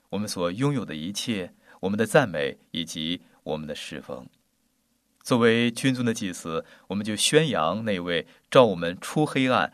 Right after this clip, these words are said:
入奇妙光明者的美德。那么只要默想这样的爱，我们便一定承认他配得我们尽上一切所能，把所有的荣耀、尊贵、崇敬、赞美来去全部的归给他。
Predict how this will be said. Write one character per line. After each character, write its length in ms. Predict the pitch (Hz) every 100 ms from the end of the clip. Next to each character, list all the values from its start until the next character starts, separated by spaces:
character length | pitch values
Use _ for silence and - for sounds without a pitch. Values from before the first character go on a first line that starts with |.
| -
入 160 | - 98
奇 200 | 90 90
妙 180 | 92 82
光 280 | 82 117 120
明 180 | 95
者 120 | 98 78
的 120 | 80
美 280 | 76 69 67
德。 340 | 73 69 92 - _ _ _ _ _ _ - - -
那 140 | 156
么 80 | 139
只 100 | 131
要 140 | 127 139
默 180 | 190
想 260 | 147 117 113
这 140 | - 233
样 120 | 180
的 100 | 113
爱， 260 | 131 101 - -
我 100 | -
们 80 | 107
便 260 | 110 107 107
一 300 | 95 120 185
定 240 | 208 143
承 240 | - 78 87
认 240 | 90 78 _ -
他 220 | 107 107
配 420 | - - 185 135
得 160 | 95 95
我 100 | 85
们 240 | 80 82
尽 160 | - 131
上 120 | 120
一 240 | 104 117 190
切 220 | - 104
所 240 | - 76
能， 240 | 73 71 - - -
把 160 | 98 101
所 400 | - 120 170 202
有 160 | 131
的 80 | 98
荣 180 | 85 98
耀、 200 | 107 87
尊 340 | 82 143 151
贵、 300 | 147 107 82 - - -
崇 280 | - 113
敬、 240 | 147 147 117
赞 240 | - 135
美 280 | 85 73 62 - _
来 100 | 82
去 200 | 82 82
全 460 | 78 - - 85 117
部 160 | 104
的 100 | 82
归 160 | 69 73
给 160 | - 60
他。 360 | - 65 -